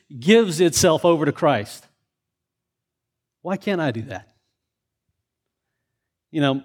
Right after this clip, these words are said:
my wife, I know she loves me very, very much. We just celebrated our thirteen-year anniversary last month, and for our anniversary, she gave me a wonderful gift. She gave me a membership to a gym, okay? <laughs>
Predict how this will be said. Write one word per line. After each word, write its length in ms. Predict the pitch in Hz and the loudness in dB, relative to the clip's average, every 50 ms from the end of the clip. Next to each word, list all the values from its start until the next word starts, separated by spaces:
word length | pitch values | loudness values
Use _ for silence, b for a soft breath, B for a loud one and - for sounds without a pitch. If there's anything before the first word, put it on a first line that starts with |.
| - | -10
my 180 | 160 151 156 151 | -4 -2 0 2
wife, 320 | 139 147 143 135 127 - | 4 4 2 2 0 -2
I 60 | 143 | -4
know 120 | 147 151 143 | -4 -4 -4
she 180 | - - 143 | -4 -6 -8
loves 400 | 120 117 127 135 139 120 107 - | -6 -2 0 0 0 -2 -4 -8
me 360 | 135 131 127 120 120 110 - _ _ _ - | -8 -6 -4 -4 -6 -6 -10 _ _ _ -16
very, 280 | 113 107 165 165 160 | -2 2 2 4 4
very 220 | 151 139 143 143 139 | 2 2 0 0 2
much. 260 | 131 131 123 110 - | 0 0 0 -2 -2
We 100 | 147 165 | -6 -2
just 180 | 147 156 143 - | -2 -2 0 0
celebrated 580 | 165 151 147 143 123 135 139 143 139 131 127 | 0 0 0 0 0 2 2 2 2 0 -2
our 260 | 131 143 135 127 113 | 0 0 2 2 0
thirteen-year 960 | 110 - - 165 160 147 - - 170 160 143 139 135 139 139 135 123 120 113 b b b b b | -2 -2 -2 -2 -2 -2 -6 -6 -6 -4 -4 -2 0 0 2 2 0 0 -4 b b b b b
anniversary 760 | 156 147 139 127 110 147 180 190 - - 147 123 127 123 117 b b b b b _ | -4 -2 -2 0 2 2 2 2 0 -2 -4 -4 -2 -4 -6 b b b b b _
last 280 | 143 139 135 120 - | 2 2 2 2 0
month, 420 | 151 156 190 202 165 147 135 - - | 0 0 2 2 2 2 0 -2 -2
and 180 | 143 131 131 b b b b b b b b b _ - - | -4 -4 -4 b b b b b b b b b _ -20 -20
for 340 | - - 208 220 214 208 | -2 2 2 4 6 6
our 160 | 190 175 170 165 | 6 6 4 4
anniversary, 600 | 160 170 165 156 139 190 226 220 - 170 165 151 | 4 2 2 2 4 2 2 2 2 0 0 0
she 160 | - - 175 | 0 -2 0
gave 180 | 156 175 - | 2 2 4
me 80 | 151 151 | 4 4
a 80 | 135 135 | 2 2
wonderful 460 | 135 165 180 160 135 - 139 131 123 | 2 2 0 0 -2 -2 -2 -4 -2
gift. 360 | 110 139 180 160 120 110 - | 0 0 2 2 0 0 -4
She 160 | - - 147 | -10 -10 -4
gave 240 | 139 151 156 156 147 | 0 2 2 2 2
me 220 | 147 151 143 147 | 0 0 0 0
a 100 | 139 127 | 0 -2
membership 600 | 123 135 156 185 175 147 131 - - 143 120 117 | -2 -2 -2 -2 -2 -2 -4 -4 -4 -6 -6 -6
to 160 | - 139 127 120 | -8 -8 -8 -8
a 20 | |
gym, 320 | 113 104 127 117 98 - - _ _ _ _ _ _ _ _ _ _ _ _ _ _ _ - | -6 -8 -8 -8 -10 -10 -14 _ _ _ _ _ _ _ _ _ _ _ _ _ _ _ -16
okay? 360 | 120 117 - 131 120 117 110 | -16 -12 -8 -6 -6 -6 -8
<laughs> 40 | - | -12